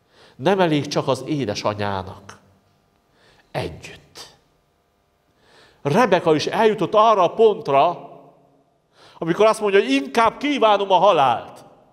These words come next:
Nem sokszor van ez leírva az ígében. Jobb történetében olvasunk még erről,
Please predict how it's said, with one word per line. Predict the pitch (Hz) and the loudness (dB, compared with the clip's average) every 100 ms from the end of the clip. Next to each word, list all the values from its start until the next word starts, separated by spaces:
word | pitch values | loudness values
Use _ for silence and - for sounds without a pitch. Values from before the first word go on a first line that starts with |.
| _ _ _ _ _ _ _ _ _ _ - | _ _ _ _ _ _ _ _ _ _ -10
Nem | - 269 311 | 0 0 0
sokszor | - 247 - 220 | -2 -2 2 4
van | 208 | 4
ez | 185 170 | 2 2
leírva | 220 202 180 | 0 2 0
az | 170 | 0
ígében. | 226 214 151 151 127 123 110 - - | -2 -6 -4 -4 -2 -2 -4 -14 -12
Jobb | 196 240 285 - | -2 2 2 0
történetében | 240 277 262 208 196 175 175 165 | 0 2 2 -2 -2 -2 -2 0
olvasunk | 214 208 170 185 170 | 2 2 0 -6 -6
még | 170 156 | -4 0
erről, | 165 160 160 185 208 208 - | 2 2 0 0 -2 -4 -16